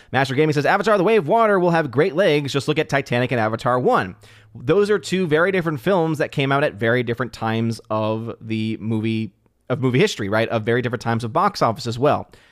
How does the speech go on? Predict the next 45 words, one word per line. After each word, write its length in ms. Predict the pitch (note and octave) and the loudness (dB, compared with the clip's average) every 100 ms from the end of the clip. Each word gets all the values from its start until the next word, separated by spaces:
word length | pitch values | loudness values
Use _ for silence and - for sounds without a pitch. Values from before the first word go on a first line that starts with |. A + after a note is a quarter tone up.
| - | -6
So 400 | C3+ B2+ B2+ - | 2 4 4 0
though 320 | D3 B2+ A3+ | -4 2 2
we 160 | A3 G#3+ | 2 2
can 160 | F3+ | 2
look 140 | F3+ F3+ | 2 0
at, 120 | - | 0
at 120 | C3+ | -2
least 220 | C#3+ D#3+ - | 0 -2 -2
the 120 | C#3 | -6
first 340 | - A#3+ - | 0 0 2
Avatar 340 | A#2+ A2 A2+ G#2 | 0 0 -2 -2
film, 380 | A2 G#2+ D#3+ - _ _ _ _ - | -2 -4 -4 -12 _ _ _ _ -4
I 40 | |
don't 100 | A#2+ | -2
think 120 | C3 | 0
Titanic 340 | B2 A#2 B2 A2+ | 0 2 2 0
is 100 | G#2 | 0
a 40 | |
really 140 | A#2 A2 | 0 0
good 140 | A2 | -2
comparison, 580 | A2 - A#2 A2 G2+ G#2+ - - _ | -4 -2 -2 -2 -6 -10 -12 -20 _
uh, 180 | G#2 G#2+ | -2 0
because 200 | G#2+ G#2+ | 0 2
they're 140 | A2 | 2
very, 320 | G2+ A2 A#2 A2 | 0 2 4 4
very 240 | G#2+ G#2+ | 4 2
different 300 | G#2 G2+ G2+ | 0 -2 -2
movies. 400 | G#2 A#2+ E3 F3 - _ | 0 0 -2 -6 -18 _
You 100 | - | -8
know, 80 | G#2 | -4
Titanic 420 | G#2 A2 A#2+ A2+ | -2 -2 0 0
was 160 | A2 G#2+ | 0 0
a 260 | G#2 G#2 G2 - | 0 -2 -4 -8
one-off 640 | A#2 A#2 A2+ C3 G#2 - | 0 2 4 2 0 -10
story 600 | - - B2+ A#2 A2 A2 G#2 | -12 0 4 4 4 0 -2
about 360 | - A2+ A2+ - | -4 0 0 -2
a 60 | |
historic, 540 | A2 G#2+ - A2+ A2 G#2+ | -4 -4 0 2 2 0
you 80 | A2+ | -4
know, 140 | G#2 - - | -4 -6 -2
based 320 | B2+ B2+ - | 2 2 0
in 100 | C3 | 0
a 40 | A#2+ | 2
historic 420 | A#2 - A2+ G#2+ | 2 2 0 0
timeline. 720 | - C3+ C3 C3 B2 B2 A#2+ | 0 2 2 2 2 2 -2